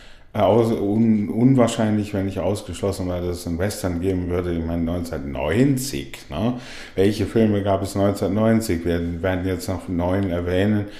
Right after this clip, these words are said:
Alle sind weit entfernt vom, äh, Western. Und das war ein, ein so ungeheures Wagnis. Und dass einem Schauspieler, der erst seit fünf Jahren etwa populär war, äh, das zu ermöglichen und die Finanzierung ihm zu geben,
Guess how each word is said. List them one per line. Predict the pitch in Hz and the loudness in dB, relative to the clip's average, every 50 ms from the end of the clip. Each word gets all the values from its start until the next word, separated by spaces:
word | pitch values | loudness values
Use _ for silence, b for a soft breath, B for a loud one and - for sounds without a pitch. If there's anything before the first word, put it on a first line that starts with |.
| B B B B - | B B B B 0
Alle | 90 90 92 98 98 92 | 2 2 4 4 4 2
sind | 92 92 90 90 80 | 2 -2 -4 -4 -4
weit | 80 78 82 85 85 - - - 76 | -2 -2 0 0 -2 -2 -4 -8 -10
entfernt | 80 - - - 87 85 85 82 | -10 -8 -6 -4 -2 -2 -2 -4
vom, | - - 78 78 80 78 76 78 80 78 80 82 85 | -6 -6 -6 -6 -6 -6 -6 -8 -8 -10 -10 -8 -6
äh, | 82 82 82 82 82 82 78 78 76 | -6 -4 -4 -4 -4 -6 -6 -6 -4
Western. | 82 92 95 - - - 82 82 87 82 B B B B B B B | -4 -4 -4 -4 -4 -4 -4 -4 -4 -6 B B B B B B B
Und | 98 104 95 98 | -2 0 0 0
das | 92 92 - | 0 0 0
war | 104 101 | 0 0
ein, | 104 104 104 104 101 - - | 2 2 2 0 0 -2 -2
ein | 90 101 98 95 | -2 -2 -2 -2
so | 95 107 127 139 | 2 4 4 4
ungeheures | 139 110 113 127 147 135 117 101 113 120 120 113 104 104 92 - 92 | 4 4 4 4 4 4 4 4 2 2 2 2 2 0 -2 -2 -2
Wagnis. | 92 101 123 143 156 151 139 123 104 95 113 113 - B B B B B B B - | 0 2 2 2 2 2 2 0 2 2 0 0 -2 B B B B B B B -6
Und | 98 92 87 | -4 -2 0
dass | 104 104 - | 0 0 -2
einem | 120 113 107 101 | -2 -2 -2 -2
Schauspieler, | - - 120 120 131 131 131 - 120 113 113 107 | 0 2 4 4 4 4 2 2 2 4 4 4
der | 113 104 101 101 | 4 2 2 2
erst | 101 101 - - | 2 0 -2 -2
seit | - 101 98 - | -2 -2 -2 -2
fünf | - 123 113 110 - - | 0 0 0 0 0 -2
Jahren | 110 110 120 131 131 127 123 110 | 0 2 4 4 6 6 6 4
etwa | - 92 - - 98 95 | 2 0 0 0 0 0
populär | 85 - - 104 95 - - 98 90 90 92 92 92 92 92 90 | 0 0 2 2 2 2 0 0 2 2 4 4 4 4 4 2
war, | 95 95 98 101 B B B B B B B B B B - | 2 0 0 -2 B B B B B B B B B B -6
äh, | - 110 107 104 101 101 101 101 98 | -4 -2 0 2 2 2 2 2 2
das | 90 - 107 107 - - | 2 2 2 2 0 -2
zu | - - 113 | 0 0 2
ermöglichen | 104 104 107 123 131 127 127 117 110 110 | 2 6 6 6 6 6 4 4 2 2
und | 101 98 101 | 2 2 0
die | 101 95 | -2 -2
Finanzierung | - - 113 104 98 95 92 - - - 135 151 170 156 135 120 110 107 104 98 | 0 0 2 2 2 0 0 0 0 2 4 4 4 4 4 4 4 4 2 2
ihm | 92 98 98 92 | 0 0 0 -2
zu | 92 - 95 | -2 -4 -6
geben, | 87 87 92 95 98 107 110 B | -4 -2 -2 0 0 -2 -2 B